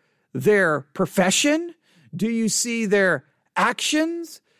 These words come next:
Do you see their failures? Do you see their successes? Do you see their personality?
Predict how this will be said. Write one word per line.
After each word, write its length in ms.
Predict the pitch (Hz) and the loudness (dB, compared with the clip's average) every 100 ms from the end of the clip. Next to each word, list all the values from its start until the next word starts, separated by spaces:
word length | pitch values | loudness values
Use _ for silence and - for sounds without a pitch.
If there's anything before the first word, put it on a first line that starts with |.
| _ | _
Do 140 | 143 247 | -2 -2
you 180 | 240 226 | 0 -2
see 300 | - 247 233 | -2 -4 0
their 320 | 202 165 131 _ _ | 0 0 -4 _ _
failures? 920 | - 233 233 277 285 320 330 320 - _ _ | 0 2 4 4 2 0 0 -4 -12 _ _
Do 100 | 151 | -4
you 220 | 247 240 | -2 -2
see 220 | 208 240 | -2 -4
their 280 | 220 220 190 - | 0 2 2 -4
successes? 1080 | - 208 - - 240 262 - 302 302 269 - _ 139 | -2 0 0 0 2 0 -4 -6 -6 -10 -18 _ -8
Do 100 | 247 | -6
you 200 | 240 226 | -4 -4
see 300 | - 254 240 | -4 -4 0
their 260 | 220 170 - _ | 0 0 -4 _
personality? 1040 | 262 240 226 214 262 285 294 302 302 285 | 0 2 2 4 4 4 2 0 -4 -6